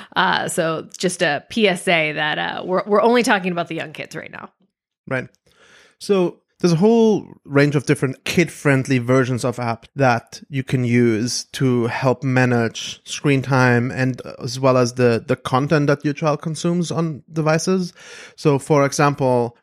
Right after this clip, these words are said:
Speaker 2: we are using YouTube Kids, which is a kind of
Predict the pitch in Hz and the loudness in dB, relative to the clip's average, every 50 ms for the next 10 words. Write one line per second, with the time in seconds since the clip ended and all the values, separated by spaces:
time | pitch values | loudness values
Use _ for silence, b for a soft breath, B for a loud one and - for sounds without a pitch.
0 | _ 147 143 143 143 139 135 131 131 135 139 131 131 135 131 127 123 120 123 135 | _ -2 0 2 4 4 4 4 2 2 2 2 2 2 2 0 0 -2 -4 -6
1 | 127 - - 131 - - - 127 139 160 160 - - - - _ _ - 156 143 | -4 -4 -4 -6 -6 -2 0 0 0 0 -2 -6 -14 -14 -16 _ _ -4 -4 -2
2 | 135 - 143 131 127 147 131 127 123 123 123 123 120 120 120 120 123 - - - | 0 0 -2 -2 0 0 2 4 4 4 4 4 4 2 2 0 -2 -4 -6 -6
3 | 131 123 - | -6 -6 -6